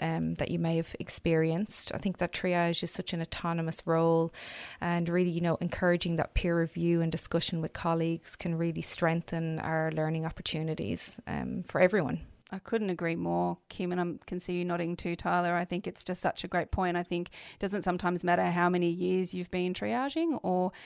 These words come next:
Speaker 2: how many years of experience you think you have. Nothing beats just asking a colleague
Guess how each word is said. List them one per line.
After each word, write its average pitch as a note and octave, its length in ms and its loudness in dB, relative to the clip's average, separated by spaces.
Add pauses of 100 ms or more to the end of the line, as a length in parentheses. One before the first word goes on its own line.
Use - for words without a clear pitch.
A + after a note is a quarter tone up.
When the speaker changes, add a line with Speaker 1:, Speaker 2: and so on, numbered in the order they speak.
(180)
Speaker 2:
how F#3+ 200 2
many F3 200 2
years F3 280 0
of F3+ 80 -6
experience - 560 -4
you F#3+ 80 -2
think F#3+ 280 -4
you F#3 140 -2
have. F#3+ 340 0
Nothing F#3+ 420 -2
beats - 380 -6
just - 300 -8
asking F3+ 460 -4
a F#3 40 -2
colleague F3 580 -4